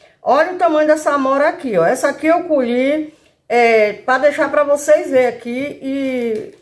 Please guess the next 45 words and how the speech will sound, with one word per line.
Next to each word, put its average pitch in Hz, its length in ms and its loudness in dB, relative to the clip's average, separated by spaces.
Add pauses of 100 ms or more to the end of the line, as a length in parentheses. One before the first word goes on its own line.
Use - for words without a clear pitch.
(300)
o 240 140 -2
tamanho 302 400 0
mais 311 220 2
ou 302 100 2
menos 330 220 -2
dela. 233 340 2
Ela 277 160 2
ainda 311 180 0
dá 294 140 2
aqui 285 140 -6
maior 302 440 2
do 330 100 -8
que 370 100 -10
essa. 214 500 0 (320)
Como 415 320 0
sempre 320 360 0
não 294 200 2
tem 269 220 2
muitas 294 500 0
no 254 120 -2
mesmo 247 360 2
dia, 269 380 2
eu 247 120 0
fui 339 280 -10
colhendo 269 600 2 (360)
e 285 540 -4
congelando. 294 920 0 (240)
Olha 330 300 0
que 359 120 -6
beleza 285 540 2
aqui, 240 320 -6
ó. 151 80 2
Aqui 208 220 -4
eu 359 160 -2
tenho, 277 180 0
do-, 302 160 -8
medi 269 500 -2
já 247 200 2
aqui 240 280 -4
as 247 140 2
amoras. 226 640 0 (260)
Tem 262 220 0
duas 381 280 0
xícaras 285 480 -2
chá, 240 520 0